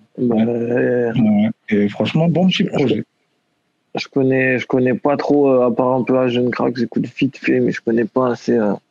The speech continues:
Speaker 1: Et Ben P L G, bien sûr, j'avais écouté le truc, mais, euh,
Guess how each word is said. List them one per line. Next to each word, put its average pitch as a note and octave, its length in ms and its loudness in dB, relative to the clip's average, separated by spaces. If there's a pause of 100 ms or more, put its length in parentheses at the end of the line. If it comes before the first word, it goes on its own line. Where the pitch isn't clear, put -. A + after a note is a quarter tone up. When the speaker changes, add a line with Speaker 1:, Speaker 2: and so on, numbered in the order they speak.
(300)
Speaker 1:
Et B2 100 4
Ben B2+ 300 4
P - 80 0
L C3 160 4
G, C#3+ 120 2
bien C3+ 160 2
sûr, C#3 160 0
j'avais B2 260 4
écouté - 260 0
le A2+ 80 2
truc, - 300 -2
mais, A2+ 160 0
euh, G2+ 60 0